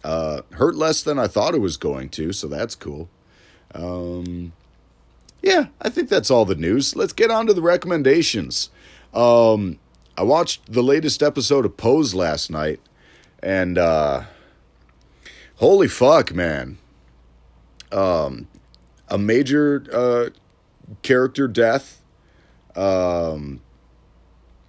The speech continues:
wild. Absolutely wild. Um, broke my heart. Uh, if you're not watching Pose, you should be. It's a fantastic show.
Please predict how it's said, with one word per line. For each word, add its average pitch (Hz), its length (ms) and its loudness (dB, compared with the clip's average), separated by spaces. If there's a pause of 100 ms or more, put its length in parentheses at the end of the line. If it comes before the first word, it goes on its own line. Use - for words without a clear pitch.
(1160)
wild. 101 540 0 (920)
Absolutely 117 580 -4
wild. 92 600 -4 (200)
Um, 80 720 -6 (240)
broke 110 260 -4
my 127 140 -4
heart. 90 340 -4 (800)
Uh, 85 280 -2
if 85 140 -4
you're 90 80 -4
not 107 240 0
watching 117 400 0
Pose, 113 480 0
you 107 140 -6
should 165 260 0
be. 69 300 -8
It's 92 240 -6
a 104 60 -4
fantastic 110 760 -2
show. 135 380 -4